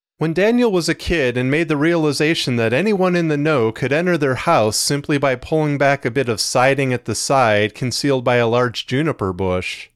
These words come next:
it unnerved him any time he was home alone, and even when trying to fall asleep at night, flanked on one side by his big sister's bedroom and his mother's room on the other. Sliding beneath his front porch for the first time in over thirty years,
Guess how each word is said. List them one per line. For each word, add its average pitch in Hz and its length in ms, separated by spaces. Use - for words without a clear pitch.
it 160 140
unnerved 175 460
him 123 240
any 135 180
time 147 300
he 135 80
was 120 180
home 143 240
alone, 113 560
and 180 100
even 233 220
when 190 160
trying 180 280
to 151 60
fall 160 260
asleep 165 440
at 127 100
night, 107 360
flanked 147 340
on 131 220
one 151 200
side 131 360
by 120 140
his 107 180
big 123 200
sister's 131 520
bedroom 98 600
and 127 140
his 113 160
mother's 127 420
room 107 180
on 107 180
the 104 120
other. 107 420
Sliding 220 520
beneath 175 320
his 135 160
front 135 280
porch 131 340
for 139 120
the 117 100
first 151 320
time 151 300
in 120 80
over 123 220
thirty 131 340
years, 117 640